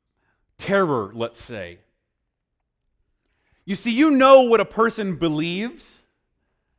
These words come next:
and who they really are when you listen in on their conversations.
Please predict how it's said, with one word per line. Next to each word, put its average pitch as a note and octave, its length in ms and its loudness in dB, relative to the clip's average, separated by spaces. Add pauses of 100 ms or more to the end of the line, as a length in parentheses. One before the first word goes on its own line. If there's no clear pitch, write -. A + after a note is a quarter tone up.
(600)
and E3 120 -8
who G#3+ 100 -2
they F#3 120 0
really G3 340 -4
are F#3 280 2
when E3 180 -4
you E3 140 -4
listen E3+ 420 -4
in D3 360 -4
on C3+ 180 -6
their B2+ 120 -6
conversations. A#2+ 1000 -12